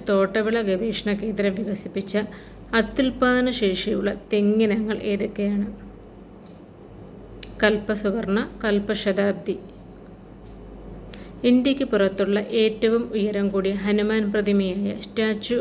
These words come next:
of Union സ്ഥാപിച്ചത് ഏത് രാജ്യത്താണ്? അമേരിക്ക. ഭിന്നശേഷിക്കാരായ അമ്മമാർക്ക് പ്രസവശേഷം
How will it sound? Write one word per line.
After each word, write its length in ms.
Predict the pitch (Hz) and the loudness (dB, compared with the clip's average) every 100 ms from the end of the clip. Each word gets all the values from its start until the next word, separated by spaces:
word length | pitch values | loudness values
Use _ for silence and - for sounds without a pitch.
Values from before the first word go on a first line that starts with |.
| 240 | 2
of 320 | 226 202 214 | 0 -2 0
Union 260 | 202 214 208 - - - - | 2 0 -2 -6 -14 -16 -6
സ്ഥാപിച്ചത് 580 | - 214 202 196 - 196 | 2 4 4 2 0 -2
ഏത് 540 | 208 233 220 226 220 196 | -2 0 2 4 4 2
രാജ്യത്താണ്? 580 | 214 220 - 202 208 - - - - - - - - - - 208 | -2 -4 -4 -4 -4 -6 -14 -18 -18 -18 -18 -18 -18 -18 -4 4
അമേരിക്ക. 480 | 202 196 202 202 196 - - - - - - - - - - - - - - - - - - - - - - - - - - | 4 4 2 -4 -8 -12 -20 -20 -20 -20 -20 -20 -20 -20 -20 -20 -18 -18 -18 -18 -16 -16 -16 -18 -18 -18 -18 -16 -16 -16 2
ഭിന്നശേഷിക്കാരായ 1000 | 233 233 247 247 247 262 - 247 240 240 | 6 6 6 2 0 0 0 2 2 0
അമ്മമാർക്ക് 840 | 247 220 220 226 220 220 214 226 - - | 0 0 0 2 2 0 -2 -4 -6 -4
പ്രസവശേഷം 800 | 208 240 240 233 240 233 247 | 0 2 2 4 2 2 -4